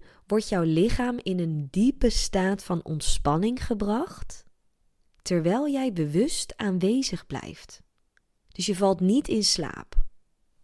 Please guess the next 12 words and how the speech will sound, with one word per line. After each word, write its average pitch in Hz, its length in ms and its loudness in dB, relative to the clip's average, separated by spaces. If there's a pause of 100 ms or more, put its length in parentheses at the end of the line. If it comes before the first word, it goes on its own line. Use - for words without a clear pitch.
(720)
Hè, 214 180 0
Yoga 214 400 2
Nidra 202 420 2
wordt 180 160 -2
ook 170 180 -2
wel 156 100 -2
slaapyoga 208 840 -2
genoemd 202 600 -2
door 170 180 -2
de 156 340 -2
manier, 160 560 -2
hè, 196 220 -2